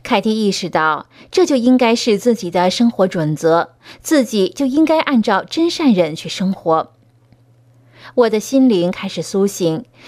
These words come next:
我要遵循这三个字来改变自己。一直以来缠绕我的忧虑、恐惧、仇恨，最终我能够把他们赶走了。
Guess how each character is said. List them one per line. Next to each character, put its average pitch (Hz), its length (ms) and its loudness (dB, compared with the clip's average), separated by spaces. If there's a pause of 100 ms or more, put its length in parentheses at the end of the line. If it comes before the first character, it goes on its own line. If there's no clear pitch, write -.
(160)
我 269 80 6
要 277 200 2
遵 359 240 -6
循 226 260 2
这 233 140 2
三 330 260 -4
个 214 140 0
字 202 280 0
来 185 160 -8
改 - 260 -10
变 208 220 -2
自 175 200 -4
己。 165 340 -8 (800)
一 240 140 0
直 214 160 -4
以 185 140 0
来 170 240 0
缠 196 260 -6
绕 202 140 0
我 165 100 -2
的 165 100 -6
忧 208 300 -2
虑、 202 280 0 (160)
恐 185 360 2
惧、 220 240 -2
仇 - 320 -10
恨， 170 380 -4 (240)
最 220 280 2
终 226 360 0
我 247 120 4
能 233 140 4
够 269 180 2
把 196 140 -4
他 240 220 -4
们 214 200 0
赶 196 240 -4
走 175 260 -4
了。 160 260 -2